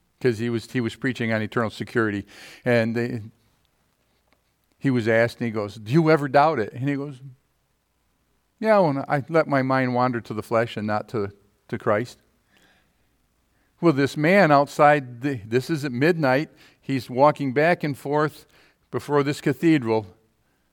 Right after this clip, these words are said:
"God, help me to understand. God, God, I just, I just don't understand. I don't get this." And a beggar comes out of the temple, or out of the, the cathedral. And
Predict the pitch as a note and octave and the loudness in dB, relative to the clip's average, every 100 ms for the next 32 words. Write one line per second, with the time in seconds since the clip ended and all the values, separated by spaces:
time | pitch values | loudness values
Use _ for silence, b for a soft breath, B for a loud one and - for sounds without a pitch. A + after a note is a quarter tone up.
0 | _ _ b b _ _ _ _ - D3 | _ _ b b _ _ _ _ -2 0
1 | C3 B2+ D3 D3+ C3+ B2+ A#2 - C#3 C3 | 0 2 2 2 0 -2 -4 -6 -4 -4
2 | C3+ C3 D3+ D#3 B2+ - D3+ D#3 C3+ C3 | -4 2 2 2 -6 -8 -4 -4 -4 -6
3 | - - C3 C3 B2 - C3 C3 B2 - | -8 -10 -8 -6 -6 -2 -2 -2 -4 -4
4 | C#3 C3 A#2 C3+ B2 D#3 D#3 A#2 - - | -2 -2 -2 -2 0 -2 -2 -6 -6 -18
5 | b b b b C3+ A#2+ B2+ D3 D#3 D#3 | b b b b -2 2 4 4 4 0
6 | D3 C#3 B2 B2+ C#3+ F3+ D#3+ D3+ D#3+ D#3+ | -2 -2 0 4 6 6 2 -2 -2 -2
7 | D#3+ C3+ B2+ C#3 D#3+ D3 - _ D3+ D#3 | -4 -2 4 4 4 -2 -6 _ -8 -8
8 | C3 E3 F3 B2 F2+ - _ _ _ _ | -4 -2 0 -2 -4 -8 _ _ _ _
9 | _ _ _ _ _ _ _ _ _ C#3+ | _ _ _ _ _ _ _ _ _ -4
10 | C#3 C3+ | -2 -2